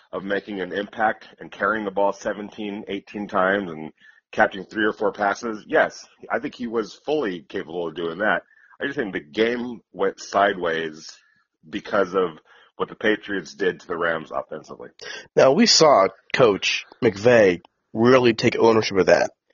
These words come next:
Speaker 2: And, and going back and look at film, we could see several things we thought the Rams should have done. I mean, we could all play armchair quarterback.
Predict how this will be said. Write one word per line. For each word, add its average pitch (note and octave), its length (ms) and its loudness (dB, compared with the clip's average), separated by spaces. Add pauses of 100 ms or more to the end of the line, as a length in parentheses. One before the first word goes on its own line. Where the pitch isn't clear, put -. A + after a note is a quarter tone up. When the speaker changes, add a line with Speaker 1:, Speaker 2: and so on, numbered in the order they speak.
(440)
Speaker 2:
And, A#2 280 6
and A2 100 4
going B2 200 4
back A#2 300 4
and A2 80 -4
look A2 160 0
at G#2+ 100 0
film, A2 440 4
we G#2 60 -2
could A2 140 -6
see G#2+ 380 2
several A#2 400 2
things A2 420 2
we G#2 100 2
thought G2+ 260 4
the F#2 80 -2
Rams G2 240 4
should G#2+ 120 4
have G2+ 120 2
done. G#2 240 4
I G#2+ 40 2
mean, A2+ 160 2 (160)
we - 80 -10
could A#2+ 120 2
all A2 180 6
play G#2 160 2
armchair F#2 380 2
quarterback. - 560 -2